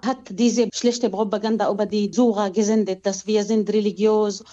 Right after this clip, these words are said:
und wir sind extrem Islam und das ist unecht. Damaskus Islam ist sehr leicht und sehr freundlich. Ich habe das in meinen Augen gesehen. Sie haben die Videos senden aus Syrien. Die Frauen, äh,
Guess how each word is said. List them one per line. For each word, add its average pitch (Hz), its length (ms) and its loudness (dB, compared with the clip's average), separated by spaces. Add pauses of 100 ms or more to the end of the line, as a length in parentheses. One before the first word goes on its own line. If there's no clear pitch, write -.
(160)
und 190 200 -2
wir 214 160 2
sind 214 340 0
extrem 226 540 0
Islam 214 400 -4
und 214 180 -2
das 226 120 0
ist 233 220 -6
unecht. 196 460 -4 (200)
Damaskus 226 600 -2
Islam 226 560 -2
ist 208 340 -8
sehr 214 220 2
leicht 214 400 0
und 208 180 -4
sehr 202 440 0 (160)
freundlich. 208 680 -2 (300)
Ich - 220 -2
habe 254 220 -2
das 247 240 -2
in 233 160 0
meinen 247 320 0
Augen 214 540 0
gesehen. 214 580 -2 (280)
Sie 214 220 0
haben 233 240 -2
die 214 160 -2
Videos 214 400 2
senden 220 500 0
aus 196 220 -4
Syrien. 202 560 -2 (240)
Die 196 160 -4
Frauen, 240 680 -2
äh, 220 400 0